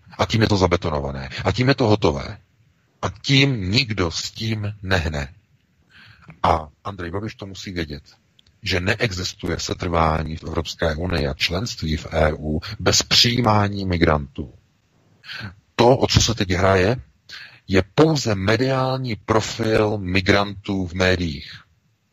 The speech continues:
To znamená, že jestliže zobrazujete migranty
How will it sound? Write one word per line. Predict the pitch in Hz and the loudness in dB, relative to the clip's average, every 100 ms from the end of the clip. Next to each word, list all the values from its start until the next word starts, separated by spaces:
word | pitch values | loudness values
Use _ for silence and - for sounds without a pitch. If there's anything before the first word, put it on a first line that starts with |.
| _ _ _ _ _ _ _ _ - - - - | _ _ _ _ _ _ _ _ -20 -18 -12 -2
To | 120 | -2
znamená, | 101 113 113 90 80 | 0 2 2 2 2
že | 82 87 | 0 2
jestliže | 85 90 - 123 104 | 2 0 0 0 0
zobrazujete | 98 107 135 110 107 90 - 82 | 2 2 0 2 2 2 2 -2
migranty | 78 92 110 120 123 76 | 0 2 2 2 0 -4